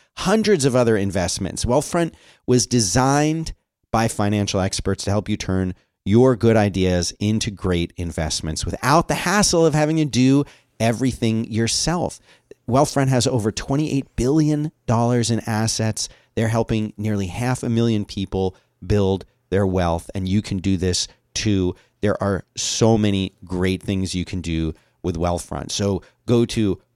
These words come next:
wealthfront dot com and you can start building your wealth. You're gonna get your first five thousand dollars managed for free for life. Isn't that amazing?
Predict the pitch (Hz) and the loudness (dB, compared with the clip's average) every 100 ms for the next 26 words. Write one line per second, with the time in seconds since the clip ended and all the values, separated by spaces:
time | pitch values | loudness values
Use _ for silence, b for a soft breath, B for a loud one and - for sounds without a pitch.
0 | - 101 123 170 - 147 147 147 - 98 | -4 0 0 0 -2 -4 -4 -6 -10 -4
1 | 113 131 - - 90 85 78 82 _ _ | -2 -4 -8 -6 -4 -4 -6 -10 _ _
2 | b b _ 98 101 98 95 - 101 117 | b b _ -4 -2 -2 -4 -8 -4 -2
3 | 113 98 - - 123 135 _ - 127 110 | -2 -4 -4 -2 -2 -2 _ 0 2 0
4 | 104 95 110 110 98 82 - 104 101 98 | 0 0 2 2 2 -2 -2 -4 -2 0
5 | 98 101 101 - 131 131 - - 110 131 | -2 -2 -6 -2 -2 -2 -4 -4 -2 -2
6 | - 131 135 131 113 101 98 98 95 95 | -2 0 0 0 0 2 2 0 -2 -2
7 | 95 95 90 - 101 - - 117 101 90 | 0 -2 -4 -8 -12 -10 -4 0 0 -2
8 | 90 _ - - 113 120 120 87 87 - | -6 _ -20 -4 -2 0 0 -2 -6 -14
9 | - - _ _ _ _ - 101 110 113 | -20 -20 _ _ _ _ -6 -2 0 0
10 | 107 110 113 | 0 0 -2